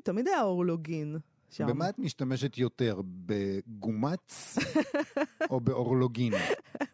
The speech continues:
Speaker 2: אני בח-, אני חושב שבאורלוגין השתמשתי יותר מאשר בגומץ.
Speaker 1: כן,
Speaker 2: גומץ
Speaker 1: אני
Speaker 2: לא
Speaker 1: חושבת
Speaker 2: השתמשתי
Speaker 1: ש-,
Speaker 2: אף פעם.
Speaker 1: מעולם, לא.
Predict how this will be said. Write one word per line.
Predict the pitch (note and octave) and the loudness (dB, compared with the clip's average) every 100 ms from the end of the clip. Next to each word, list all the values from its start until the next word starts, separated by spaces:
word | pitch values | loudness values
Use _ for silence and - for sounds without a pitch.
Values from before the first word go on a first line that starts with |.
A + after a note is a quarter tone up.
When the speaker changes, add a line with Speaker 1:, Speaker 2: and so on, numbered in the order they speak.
| - C4+ _ C#4 - - - - - F#3+ - D#4+ - - - D4+ | -10 -10 _ -4 -2 0 0 0 -2 -4 -2 -2 -4 -6 -6 -2
Speaker 2:
אני | F3+ G3+ - | 2 4 2
בח-, | D3 - | 0 0
אני | C#3+ D3 | 2 4
חושב | G#3 | 4
שבאורלוגין | G#3+ E3 D3 D3+ C#3+ F3+ | 4 4 6 4 4 2
השתמשתי | E3 - C#3+ C3+ C#3 | 2 0 -2 0 0
יותר | B2+ C3 | 0 0
מאשר | C3 B2+ | 0 0
בגומץ. | A#2+ A2 A2 G2+ - - - | 0 0 0 0 -4 -10 0
Speaker 1:
כן, | B3+ G#3+ | 4 6
Speaker 2:
גומץ | G3 | 4
Speaker 1:
אני | |
Speaker 2:
לא | A3+ | 4
Speaker 1:
חושבת | A#3+ A3 | 4 4
Speaker 2:
השתמשתי | A#3 A3+ | 4 4
Speaker 1:
ש-, | G3+ F3+ F#3 - | 4 2 -2 0
Speaker 2:
אף | - | 4
פעם. | |
Speaker 1:
מעולם, | A#3+ A#3+ A#3 A3+ G3+ F#3 | 6 6 6 4 2 0
לא. | G3 | 0